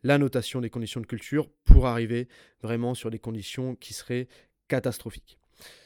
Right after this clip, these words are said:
Au niveau des marchés, les marchés américains poursuivent leur repli après le rebond que l'on a observé en début de semaine. Sur Euronext, les cours tentent de stabiliser, que ce soit sur le blé, le maïs ou même le colza qui est en léger repli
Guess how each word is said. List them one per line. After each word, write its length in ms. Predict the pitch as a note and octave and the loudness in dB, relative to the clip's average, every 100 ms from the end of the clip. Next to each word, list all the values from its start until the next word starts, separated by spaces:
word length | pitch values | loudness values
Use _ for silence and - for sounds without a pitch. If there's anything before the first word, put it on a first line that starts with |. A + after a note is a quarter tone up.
| _ _ _ _ | _ _ _ _
Au 100 | E3+ | 4
niveau 180 | F3 F3+ | 8 8
des 80 | |
marchés, 540 | F3 E3 - F3 E3+ D#3 | 8 4 4 4 6 4
les 160 | C3+ | 0
marchés 260 | C3+ - D3 | -2 -2 -2
américains 420 | C3+ C#3 C3 C#3+ | 0 -2 -2 -4
poursuivent 380 | - - - C3+ | 4 4 4 -4
leur 140 | B2+ | -2
repli 320 | B2+ C3+ C#3+ C3 | -2 0 0 -2
après 260 | - - | 0 -2
le 140 | A#2 A2+ | -2 -2
rebond 640 | A2+ C#3+ C3 C#3+ C#3 B2+ | 2 2 2 0 -2 -4
que 160 | - A2+ | -8 -8
l'on 180 | A2+ | -6
a 60 | A2+ | -6
observé 340 | A2 A#2+ A2 | -8 -8 -8
en 100 | A2 | -8
début 240 | G#2+ A#2 A#2+ | -8 -8 -8
de 60 | |
semaine. 400 | - C#3+ D3+ E3+ | -4 2 4 2
Sur 340 | D#3+ - E3+ D#3 | 0 0 2 4
Euronext, 440 | D3 C#3+ C#3+ - | 4 2 0 -2
les 80 | B2+ | -8
cours 180 | C3+ - | -8 -10
tentent 240 | C3+ B2+ | -6 -6
de 80 | G#2+ | -8
stabiliser, 720 | - - C#3 B2 A#2 D3+ G3+ - - - _ | -14 -2 -2 -2 2 2 2 -2 -16 -20 _
que 80 | C3+ | -6
ce 140 | - | -6
soit 120 | - C3 | -4 -4
sur 160 | A#2+ | -4
le 80 | A2+ | -6
blé, 300 | G#2+ C#3+ - - | -2 -2 -4 -6
le 160 | A2+ | -4
maïs 340 | A2+ C3+ - - _ | -2 -4 -6 -16 _
ou 120 | G#3+ | 0
même 200 | G3 D#3 | 2 0
le 60 | C3+ | -2
colza 360 | B2+ A#2 B2+ D3 | -4 -4 -4 -6
qui 200 | - B2 | -8 -8
est 40 | |
en 60 | A2+ | -4
léger 320 | A#2 B2 A#2 | -2 -2 -4
repli 400 | G#2+ G#2 B2+ | -6 -8 -12